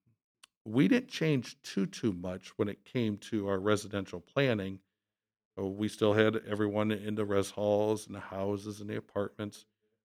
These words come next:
We did modify quite a bit of the classrooms and also the dining hall. So I think you still might see some of those things put into place, but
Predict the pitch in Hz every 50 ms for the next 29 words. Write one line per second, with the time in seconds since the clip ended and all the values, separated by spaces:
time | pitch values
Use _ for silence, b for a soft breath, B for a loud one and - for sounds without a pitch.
0 | _ - 117 110 107 117 117 113 110 107 110 110 110 110 - - 120 113 113 110
1 | - - 117 110 107 107 101 101 107 104 107 113 - - - - _ _ _ _
2 | - 117 107 101 98 - - - - - 123 117 110 107 - - 113 113 110 113
3 | 110 107 101 101 101 104 101 - - 98 95 92 92 104 101 104 101 101 101 92
4 | - 95 98 98 101 104 107 - _ _ _ _ _ _ _ _ _ _ _ _
5 | _ _ - - 151 147 160 160 165 175 170 151 - 151 131 - - - 147 131
6 | 131 127 120 117 110 - - - 113 101 - - 123 113 110 107 104 104 101 104
7 | 101 - - - 107 104 101 95 - _ - 117 107 104 98 95 92 92 - -
8 | 107 101 104 107 - - - - 104 98 -